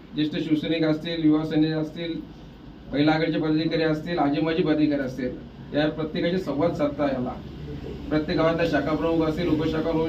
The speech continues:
शाखा संघटक असेल, गटप्रमुख असेल, बूथ प्रमुख असेल, प्रत्येकाची चर्चा करता आली. ज्येष्ठ शिवसैनिकांकडून मार्गदर्शन त्या ठिकाणी घेता आलं.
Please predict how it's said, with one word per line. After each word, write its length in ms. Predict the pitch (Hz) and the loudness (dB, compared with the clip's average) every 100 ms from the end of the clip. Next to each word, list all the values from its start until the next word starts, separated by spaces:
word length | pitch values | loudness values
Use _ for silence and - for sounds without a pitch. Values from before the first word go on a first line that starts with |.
| 156 | 0
शाखा 240 | 143 160 | -2 -2
संघटक 400 | 151 147 151 160 | -2 0 0 0
असेल, 360 | 156 156 170 156 | 0 0 0 -2
गटप्रमुख 460 | 147 165 156 151 151 | 0 -2 0 0 0
असेल, 240 | 175 156 | 0 0
बूथ 100 | 151 | 2
प्रमुख 400 | 175 165 156 151 | 0 0 0 0
असेल, 200 | 131 123 - - - - - - - - | -2 -6 -8 -14 -14 -14 -12 -12 -10 -4
प्रत्येकाची 400 | 147 185 185 175 | -2 2 4 4
चर्चा 300 | 170 143 190 | 2 2 2
करता 300 | 170 156 143 | 2 2 2
आली. 200 | 123 123 - - - - - 117 | 2 -2 -6 -14 -18 -18 -12 -2
ज्येष्ठ 260 | 151 151 185 185 185 - - - - - - - - - - | -2 2 2 2 0 -4 -14 -18 -20 -18 -18 -18 -18 -18 -8
शिवसैनिकांकडून 680 | 156 151 175 175 175 170 175 | -2 0 2 4 2 0 2
मार्गदर्शन 440 | 156 156 180 185 | 2 4 2 2
त्या 120 | 180 | 2
ठिकाणी 260 | 160 151 151 | 2 4 4
घेता 220 | 131 123 | 4 0
आलं. 200 | 120 117 | -2 -4